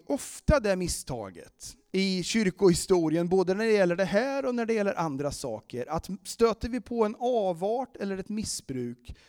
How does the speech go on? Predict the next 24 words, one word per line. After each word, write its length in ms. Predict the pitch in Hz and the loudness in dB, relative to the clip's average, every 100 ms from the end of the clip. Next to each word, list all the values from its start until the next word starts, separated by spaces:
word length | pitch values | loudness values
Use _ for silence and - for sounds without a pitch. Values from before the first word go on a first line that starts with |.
| - | -10
så 160 | - | -4
vill 200 | 208 208 | -2 0
vi 100 | 170 | 2
lägga 300 | 160 151 170 | 4 4 2
locket 520 | 175 135 _ - 156 | 2 -2 _ -10 -8
på 460 | - 254 254 - - _ | -8 -8 -8 -10 -12 _
och 540 | _ - 156 _ - - | _ 0 0 _ -14 -6
lägga 340 | 185 208 185 | 2 4 4
det 80 | 196 | 2
där 200 | 165 127 | 2 -2
åt 120 | 135 | -2
sidan 540 | - 240 190 147 220 254 | -4 -6 -6 -4 -4 -4
och 80 | 220 | -4
inte 220 | 175 143 | -2 -2
ha 140 | 147 | 0
med 160 | 139 135 | 0 -2
det 120 | 127 | -4
att 160 | 113 123 | -6 -6
göra. 420 | 127 101 - - - _ _ | -8 -10 -16 -20 -20 _ _
Och 100 | 170 | -4
det 160 | 151 285 | 0 0
gör 340 | 285 294 392 | 2 0 -4
inte 220 | 214 - | -10 -12
Paulus. 680 | 120 101 90 - - - - | -16 -14 -16 -20 -20 -20 -20